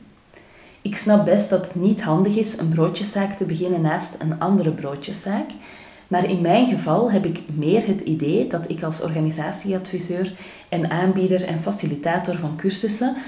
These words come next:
gevonden word door organisaties en mensen die aangesproken zijn tot mijn aanbod, dat toch enigszins verschilt van de andere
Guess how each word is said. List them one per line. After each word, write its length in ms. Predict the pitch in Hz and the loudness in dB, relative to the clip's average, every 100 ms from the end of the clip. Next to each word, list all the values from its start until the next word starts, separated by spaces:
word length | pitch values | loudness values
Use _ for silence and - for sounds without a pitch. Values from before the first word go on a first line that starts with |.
| - - | -14 -12
gevonden 480 | - - 175 202 190 | -4 0 6 8 8
word 280 | 185 - - | 6 0 -6
door 220 | 165 170 165 | -2 0 -2
organisaties 880 | 156 147 147 - 143 - - - - | -4 -4 -6 -4 -6 -6 -6 -8 -6
en 140 | 156 | -4
mensen 340 | 143 202 202 165 | 0 0 0 -2
die 160 | 151 | -4
aangesproken 640 | 147 180 202 - 175 165 | -2 -4 -4 -6 -8 -6
zijn 220 | 165 160 160 | -4 -2 -2
tot 180 | 156 | -4
mijn 220 | 151 139 - | -8 -8 -6
aanbod, 460 | 156 208 254 - - - - - | 2 2 2 -2 -10 -18 -20 -8
dat 200 | 170 165 | -6 0
toch 200 | 208 208 | 0 0
enigszins 600 | - 185 196 - 175 170 | 2 4 4 0 -2 -2
verschilt 440 | - - - 180 175 | -2 -6 -2 -4 -4
van 160 | 165 | -2
de 100 | 156 | -2
andere 480 | - 160 165 160 160 | 0 0 2 2 2